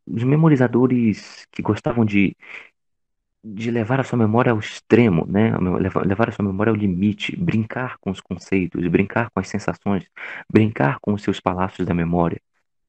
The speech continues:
né? Aqui nós estamos falando de, dos grandes, eh, me-, eh, memoriões monásticos, né? Que são aqueles que utilizam a memória como forma de meditação,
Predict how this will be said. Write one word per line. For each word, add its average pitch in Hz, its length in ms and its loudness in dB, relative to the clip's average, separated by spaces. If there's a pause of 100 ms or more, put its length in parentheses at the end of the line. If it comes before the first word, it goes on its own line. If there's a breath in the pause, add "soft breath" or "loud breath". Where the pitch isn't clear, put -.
né? 92 140 0
Aqui 90 200 -4
nós 101 140 0
estamos - 300 -6
falando 98 360 -4
de, 90 340 -6 (300 soft breath)
dos 90 180 -6
grandes, 98 720 -2
eh, 85 400 -4 (680)
me-, 98 300 -12
eh, 90 140 -10
memoriões 92 680 -2
monásticos, 85 1000 -4
né? 95 200 -2
Que 87 120 -6
são 85 180 -2
aqueles 92 260 -4
que - 100 -10
utilizam 92 320 -4
a 90 40 -4
memória 90 320 -2
como 90 240 -4
forma 95 200 -2
de 90 80 -4
meditação, - 560 -6